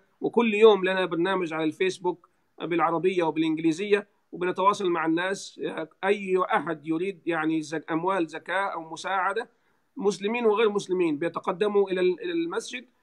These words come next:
ويأتون إلى المسجد والمسجد ي-، يساعدهم. آه، وكذلك يعني من الأسبوع مضى كان المسجد مع ال-، الفود بانك اللي هو بنك الطعام الموجود هنا في مدينة أوتاوا،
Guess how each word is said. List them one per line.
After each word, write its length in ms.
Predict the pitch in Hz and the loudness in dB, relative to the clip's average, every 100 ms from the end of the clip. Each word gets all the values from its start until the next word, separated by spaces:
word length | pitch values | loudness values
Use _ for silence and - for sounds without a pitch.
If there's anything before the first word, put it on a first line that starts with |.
| _ | _
ويأتون 440 | - 165 156 208 202 | 0 0 2 0 2
إلى 100 | 185 | 2
المسجد 460 | 175 - - 220 - _ - | 0 -2 -2 -6 -6 _ -2
والمسجد 540 | 160 180 202 196 180 | 2 2 2 0 0
ي-، 200 | 170 160 | 0 2
يساعدهم. 640 | 160 196 165 170 143 139 - _ _ _ 170 | 0 0 0 0 0 -2 -4 _ _ _ -2
آه، 200 | 175 180 | 2 2
وكذلك 460 | 190 202 226 - | 2 4 2 4
يعني 240 | 196 180 180 | 0 2 0
من 80 | |
الأسبوع 400 | 180 180 180 220 | 0 -2 4 4
مضى 300 | 190 214 214 | 6 2 2
كان 180 | 180 196 | -2 -2
المسجد 380 | 190 208 208 175 | -2 -4 -8 -10
مع 200 | 180 175 | -6 -4
ال-، 200 | 170 156 160 156 151 147 - - | -4 -8 -8 -10 -14 -18 -20 -20
الفود 300 | - 208 220 | -10 -4 -2
بانك 280 | 170 214 214 | 2 0 0
اللي 100 | 190 | 0
هو 100 | 196 | 0
بنك 240 | 196 202 - | 0 -4 -6
الطعام 340 | - 175 214 | -2 -2 0
الموجود 420 | 190 180 175 202 | -2 -4 -2 -2
هنا 120 | 202 | -2
في 100 | 185 | -6
مدينة 280 | 175 175 196 151 | -8 -4 -4 -4
أوتاوا، 320 | 208 208 | -6 -2